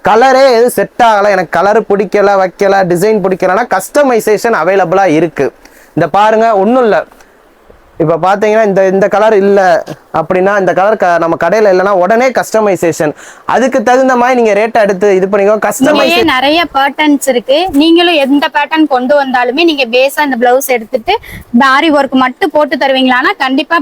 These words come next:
Speaker 2: பட்ஜெட் ஃப்ரெண்ட்லியாவே இந்த ஷாப்ல போட்டு கொடுத்துட்டு இருக்காங்க. அது மட்டும் இல்ல, இவங்களோட கஸ்டமைசேஷன்ஸ்லயே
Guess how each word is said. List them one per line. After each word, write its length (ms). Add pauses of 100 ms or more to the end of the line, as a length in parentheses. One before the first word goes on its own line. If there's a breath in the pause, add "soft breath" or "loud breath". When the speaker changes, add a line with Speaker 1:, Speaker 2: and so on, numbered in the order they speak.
Speaker 2:
பட்ஜெட் 340
ஃப்ரெண்ட்லியாவே 640
இந்த 180
ஷாப்ல 300 (100)
போட்டு 240
கொடுத்துட்டு 360
இருக்காங்க. 380 (480 loud breath)
அது 180
மட்டும் 260
இல்ல, 120 (180)
இவங்களோட 420 (160)
கஸ்டமைசேஷன்ஸ்லயே 1080